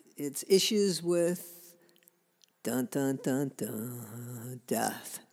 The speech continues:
Issues with death. So, I do wanna thank everybody who's listening. I'm here because of you. <laughs> Not really. I don't think anybody's listening at this point. <laughs> Anyway, um,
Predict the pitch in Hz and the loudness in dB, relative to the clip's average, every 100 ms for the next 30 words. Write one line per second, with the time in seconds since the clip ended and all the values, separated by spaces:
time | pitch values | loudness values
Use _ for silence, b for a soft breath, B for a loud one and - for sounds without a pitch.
0 | _ - 214 - 240 185 196 127 147 131 | _ 2 6 6 6 10 8 10 6 6
1 | 120 - - - - _ _ _ _ _ | 4 -2 -16 -20 -20 _ _ _ _ _
2 | _ _ _ - - B B B B B | _ _ _ -20 -20 B B B B B
3 | - - 170 151 147 139 - - _ b | -4 2 6 6 4 0 -10 -20 _ b
4 | b b b _ 139 156 202 208 185 165 | b b b _ -2 2 8 8 8 6
5 | 190 175 170 165 165 170 165 160 156 160 | 4 6 4 4 6 6 6 6 2 -2
6 | 151 143 139 135 151 170 180 175 165 160 | -2 -2 -2 -2 0 0 2 0 0 -2
7 | 151 - B B - 127 127 160 151 147 | -6 -14 B B -4 -2 0 2 2 2
8 | 143 147 151 143 139 123 120 117 110 - | 0 -2 -2 -2 0 0 0 -4 -10 -14
9 | B B B _ _ _ _ - 180 135 | B B B _ _ _ _ -6 -4 -4
10 | - 147 - 131 123 123 120 - 143 131 | -4 -6 -2 -2 -2 -2 -6 -8 -10 -8
11 | 135 127 117 120 123 127 127 117 110 135 | -4 -2 -4 -2 -4 -4 -6 -8 -8 -8
12 | - - 117 117 - - - - - - | -8 -10 -12 -12 -14 -16 -18 -20 -18 -14
13 | - - 247 262 190 147 139 - B B | -12 4 12 12 12 12 6 -2 B B
14 | B - 185 190 185 170 | B 6 10 12 10 4